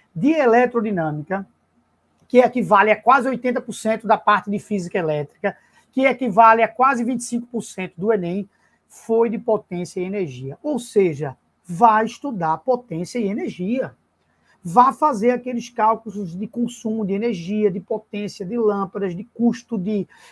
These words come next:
de uma residência, de funcionamento, enfim, vá-se embora fazer questões desse tema. Não deixe pra amanhã, porque a possibilidade desse tema vir a cair novamente é muito grande,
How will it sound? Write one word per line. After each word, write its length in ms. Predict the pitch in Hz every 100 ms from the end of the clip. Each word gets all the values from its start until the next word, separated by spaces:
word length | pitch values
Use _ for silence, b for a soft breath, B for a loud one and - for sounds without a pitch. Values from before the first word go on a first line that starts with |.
| B
de 260 | 170 214 208
uma 220 | 208 196
residência, 760 | 196 180 196 202 202 190 - 196
de 420 | 196 190 175 151 b _
funcionamento, 800 | _ 214 - 214 226 202 202 -
enfim, 360 | 302 - 240 190
vá-se 440 | 143 220 247 -
embora 460 | 339 311 247 262 269
fazer 260 | 277 247 254
questões 460 | 262 240 240 240
desse 200 | 240 -
tema. 420 | - 233 269 233 _ _ _ _ _ _ _ _ _
Não 300 | 175 247 359
deixe 360 | 220 247 240 240
pra 220 | 262 254
amanhã, 520 | 240 277 247 226 262 _ _ _ -
porque 400 | 240 269 269 - b b -
a 140 | 226 233
possibilidade 1200 | _ - 311 349 - 294 302 277 208 262 285 262
desse 300 | 254 240 240
tema 440 | - 233 233 220
vir 200 | 175 226
a 20 | 214
cair 360 | 202 185 185
novamente 760 | 185 170 160 175 233 - 202 202
é 140 | 247
muito 880 | 220 220 254 302 339 339 - 381 339
grande, 880 | 165 208 247 277 214 165 165 127